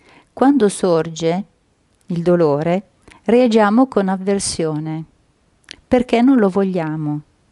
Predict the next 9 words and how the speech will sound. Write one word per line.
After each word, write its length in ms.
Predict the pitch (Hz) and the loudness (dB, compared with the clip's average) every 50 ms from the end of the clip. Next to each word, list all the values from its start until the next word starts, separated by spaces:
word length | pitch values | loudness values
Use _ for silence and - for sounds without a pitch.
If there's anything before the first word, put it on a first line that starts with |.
| _ _ _ _ _ _ _ - | _ _ _ _ _ _ _ -6
Abbiamo 380 | 185 175 175 220 226 233 240 | -4 0 2 4 4 4 4
paura, 680 | 240 - - 180 175 170 175 180 190 196 214 220 240 262 - _ _ _ _ _ _ _ _ _ | 4 4 4 4 4 4 4 2 2 4 4 2 2 0 -2 _ _ _ _ _ _ _ _ _
ci 140 | - - 190 | -10 -8 -8
scoraggiamo, 840 | - - - 190 180 175 180 175 175 180 175 170 180 196 202 208 208 | -4 -2 0 2 2 2 0 0 0 -2 0 0 0 -2 0 -2 -2
ci 180 | 208 - 190 180 | -2 -4 -6 -6
contraiamo, 960 | - 160 160 156 - - 160 160 160 160 160 156 160 160 165 170 170 180 185 - _ _ _ _ _ _ _ _ _ _ | -4 -4 -4 -4 -4 -6 -6 -6 -4 -4 -4 -4 -4 -4 -4 -4 -4 -4 -6 -8 _ _ _ _ _ _ _ _ _ _
o 60 | - | -4
siamo 300 | 180 - - 202 208 208 | -2 0 2 2 4 4
impazienti 960 | 214 208 - 185 185 - - - 180 156 147 156 160 160 - _ - 165 156 | 2 2 0 -2 -4 -4 -4 -2 0 0 0 -2 -4 -8 -12 _ -10 -10 -10